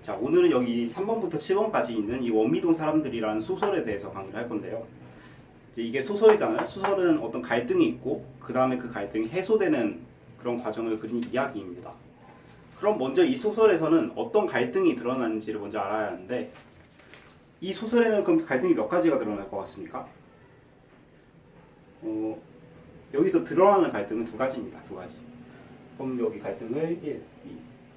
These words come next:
이렇게 쓰고, 근데 여기는 이렇게 갈등이 두 개가 드러나는데,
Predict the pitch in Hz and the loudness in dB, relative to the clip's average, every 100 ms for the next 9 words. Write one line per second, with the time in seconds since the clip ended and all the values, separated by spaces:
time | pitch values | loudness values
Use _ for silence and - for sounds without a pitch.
0 | - - - - - 135 123 120 156 160 | -20 -20 -20 -20 -10 -8 -6 -6 -4 -4
1 | - - - - - - - - _ _ | -4 -8 -20 -20 -20 -20 -20 -20 _ _
2 | - 170 151 131 170 143 - 127 123 160 | -6 2 2 4 2 0 -4 -2 0 0
3 | - - 151 127 131 135 123 104 104 131 | -2 -4 -4 -2 -2 -2 0 0 -2 0
4 | - - | 0 -2